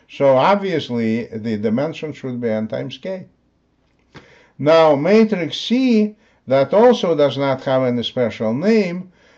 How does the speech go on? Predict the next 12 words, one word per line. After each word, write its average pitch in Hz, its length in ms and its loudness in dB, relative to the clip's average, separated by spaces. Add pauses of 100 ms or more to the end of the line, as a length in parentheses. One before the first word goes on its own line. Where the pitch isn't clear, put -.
(140)
this 139 300 -4
matrix 208 600 0
connects 151 880 -2 (540)
the 117 120 -4
total 160 800 0
of 143 400 4 (960)
n 147 560 2 (100)
state 135 520 -2
variables 143 880 -2 (800)
to 131 360 -2
m 196 640 2 (300)
outputs. 139 880 -2